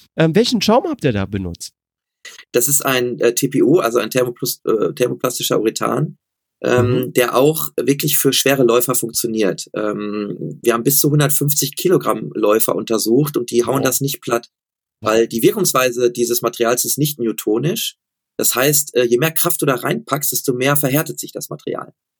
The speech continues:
Speaker 2: Also
Speaker 1: Mhm.
Speaker 2: es ist etwas anderes, das mit der Hand jetzt zu drücken, als damit wirklich laufen zu gehen. Viele meinen, „Oh, kann ich nicht drin laufen, ist vielleicht viel zu, äh, weich.“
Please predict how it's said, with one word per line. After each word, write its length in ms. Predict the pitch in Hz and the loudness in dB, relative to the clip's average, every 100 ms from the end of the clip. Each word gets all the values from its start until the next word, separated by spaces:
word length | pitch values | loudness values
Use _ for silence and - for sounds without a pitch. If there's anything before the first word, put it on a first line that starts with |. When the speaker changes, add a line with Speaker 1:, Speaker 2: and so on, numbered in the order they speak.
| _ _ 123 | _ _ -2
Speaker 2:
Also 160 | - | 0
Speaker 1:
Mhm. 60 | - | 2
Speaker 2:
es 140 | - | 2
ist 300 | - - - | 2 0 -2
etwas 340 | 151 151 143 - | -6 -4 -2 0
anderes, 300 | 156 190 190 | 0 0 0
das 160 | 175 | -2
mit 100 | 151 | 0
der 120 | 147 147 | -2 -2
Hand 160 | 160 | 0
jetzt 220 | 151 - | -2 0
zu 100 | - | -2
drücken, 500 | - 208 - 147 208 - _ | 0 0 2 -2 -4 -10 _
als 200 | 127 131 | -4 0
damit 260 | 143 135 143 | -2 -2 -4
wirklich 260 | 143 147 | -6 -6
laufen 340 | 123 147 156 147 | 0 0 0 -4
zu 100 | - | -4
gehen. 180 | 107 104 | -6 -4
Viele 240 | - 156 | 0 2
meinen, 500 | 131 120 143 165 127 | 2 0 2 0 0
„Oh, 380 | - 117 120 117 | 2 2 4 0
kann 160 | - 123 | 0 -2
ich 60 | |
nicht 120 | 120 - | -2 0
drin 80 | |
laufen, 240 | 113 131 - | 0 0 -2
ist 100 | - | -4
vielleicht 240 | 117 - | -4 -4
viel 120 | 135 | -4
zu, 260 | 131 107 - _ | -4 -4 -8 _
äh, 140 | - 107 | -8 -4
weich.“ 380 | 113 139 143 - | 0 2 0 -4